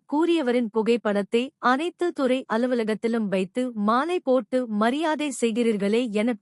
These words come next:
பெரியாரை மறைமுகமாக விமர்சனம் செய்தார். இதுவும்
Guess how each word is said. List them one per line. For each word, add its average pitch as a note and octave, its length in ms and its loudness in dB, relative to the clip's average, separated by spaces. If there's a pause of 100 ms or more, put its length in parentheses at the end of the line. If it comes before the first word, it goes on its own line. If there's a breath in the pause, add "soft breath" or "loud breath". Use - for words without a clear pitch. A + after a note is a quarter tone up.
பெரியாரை C#4+ 480 2
மறைமுகமாக G#3+ 1000 0
விமர்சனம் A3 580 -2
செய்தார். F#3 500 -2 (920)
இதுவும் C4+ 520 0